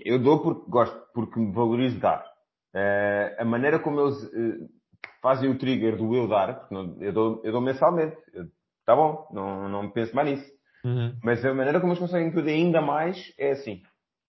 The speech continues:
Speaker 1: É tipo, mandam todos, todos os anos mandam um vídeo a dizer: "Obrigado, Manel, por ter ajudado", e depois di-, dizem-me: "Olha, ajudaste não sei quantas crianças a estudar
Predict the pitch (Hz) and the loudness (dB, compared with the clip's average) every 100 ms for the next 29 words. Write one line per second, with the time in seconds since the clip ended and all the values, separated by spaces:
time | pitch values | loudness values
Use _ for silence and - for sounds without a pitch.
0 | _ 117 123 117 113 113 131 131 127 160 | _ -4 -2 -2 -2 0 2 0 0 -2
1 | 123 113 - 135 123 120 117 117 117 113 | -4 -8 -8 -6 -6 -8 -6 -4 -4 -2
2 | 113 117 113 107 101 107 90 104 101 101 | -2 -2 -2 -4 -2 -4 -2 -2 0 -2
3 | 95 107 107 95 95 101 101 104 - 98 | 2 4 4 2 -8 -6 -4 -6 -8 -10
4 | 95 87 82 101 107 92 90 - 98 110 | -10 -10 0 4 4 2 -4 -4 -2 2
5 | 110 110 107 107 110 104 90 - _ _ | 2 2 0 0 2 0 0 -6 _ _
6 | _ _ 101 101 101 117 113 - 110 110 | _ _ -2 -2 2 2 2 0 -4 -4
7 | 113 110 95 - 110 104 98 104 - 98 | -2 -4 -6 -4 -4 -4 -8 -8 -6 4
8 | 107 110 107 | 6 8 6